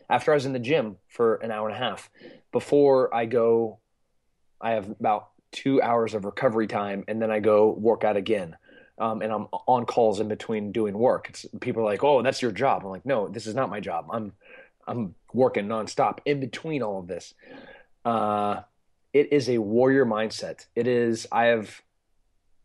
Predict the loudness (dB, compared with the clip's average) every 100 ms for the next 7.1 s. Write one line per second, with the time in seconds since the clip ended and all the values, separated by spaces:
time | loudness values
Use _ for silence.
0 | _ _ -8 -4 2 4 4 2 0 2
1 | 2 0 -4 -10 -10 -8 -6 -6 -2 0
2 | 0 -2 -6 _ -20 _ _ -4 -4 -2
3 | 2 2 2 2 2 0 _ _ _ _
4 | _ _ -14 -6 0 2 2 0 -2 -4
5 | -2 0 2 0 0 -2 0 -4 -2 0
6 | 0 -2 -4 -2 0 -2 -6 -6 -8 -8